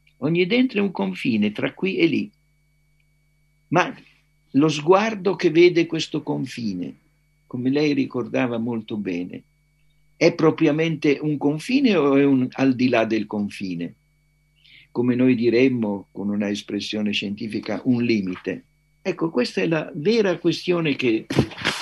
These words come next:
alla fine della relazione io penso che, come dire,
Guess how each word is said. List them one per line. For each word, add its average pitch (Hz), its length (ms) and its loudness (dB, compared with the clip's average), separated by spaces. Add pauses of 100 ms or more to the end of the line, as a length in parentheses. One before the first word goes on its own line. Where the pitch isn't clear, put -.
(280)
alla 120 160 -2
fine 143 340 0
della 110 220 2
relazione 110 640 2
io 110 140 4
penso 113 400 -4
che, 110 440 -2
come 110 220 -4
dire, 110 420 0